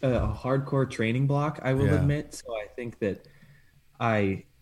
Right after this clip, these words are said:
Speaker 1: kind of have always just been, because of age, that helps, um, been under the assumption that if I just ride a lot, that'll help. Um,
Speaker 2: Yeah.
Speaker 1: so I just try and ride as much as I can. Christ, if I could do seven days, I'd do seven days. But whatever presents me, I'll, I'll, I'll take.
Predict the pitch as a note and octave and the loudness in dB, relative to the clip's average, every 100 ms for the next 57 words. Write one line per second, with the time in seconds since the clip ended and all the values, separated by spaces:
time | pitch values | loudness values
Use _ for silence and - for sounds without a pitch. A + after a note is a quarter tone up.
0 | _ - B2 B2+ A#2+ G#2+ G2 - A#2+ A2 | _ -4 0 2 4 2 -2 -8 -4 2
1 | G#2 A2 A2 - A#2 - - G#2 G2+ G2+ | 4 4 2 0 -2 -2 -2 -2 -2 -2
2 | A2+ A2+ A#2+ A2 F#2+ G2 - G2+ G2 F#2 | 0 0 2 2 0 -2 -2 -2 -2 -2
3 | F#2 - - A#2 G#2+ F#2 F#2 G#2+ A2+ G#2 | -4 -8 -10 -4 -2 -2 -4 -2 -2 0
4 | G2+ G2+ G#2 F#2+ G#2+ G2+ G#2+ G2 F#2+ G2+ | -2 -2 -2 -2 -4 -4 -4 -4 -2 -2
5 | G2+ G2 G2 F#2+ G2 G2 F#2+ G2 A2 - | -2 -2 -4 -2 0 0 0 0 -2 -6
6 | - A#2 A2 G#2 B2 C#3 - _ - A#2 | -6 -2 -2 0 -2 -2 -6 _ -8 -2
7 | G2+ F#2+ A2+ C3 D#3+ - A#2+ G2+ G2 F#2+ | -2 -2 -2 -2 -4 -4 -2 -2 -2 -2
8 | G2+ F#2+ G2 F#2+ A2+ G2 F#2 - - C3 | -4 -6 -8 -6 -4 -4 -6 -6 -2 -2
9 | - A#2 - G#2+ - G#2 G2+ A#2 G2 F#2+ | 0 -4 -2 -4 -2 -2 0 0 -2 -4
10 | F#2 G2 F#2 G#2+ F#2+ F#2+ F#2 F#2 - - | -4 -4 -2 -2 -2 -4 -4 -6 -8 -20
11 | - - _ - C3 B2+ A#2 G#2 G2 - | -20 -20 _ -8 0 2 2 0 -4 -8
12 | A#2+ G#2+ A2+ - F#2 F#2 F2 F#2+ F#2+ - | -4 0 -2 -2 -4 -4 -4 -4 -4 -4
13 | G2+ F#2+ G#2+ G#2+ - | -8 -6 -2 -2 -2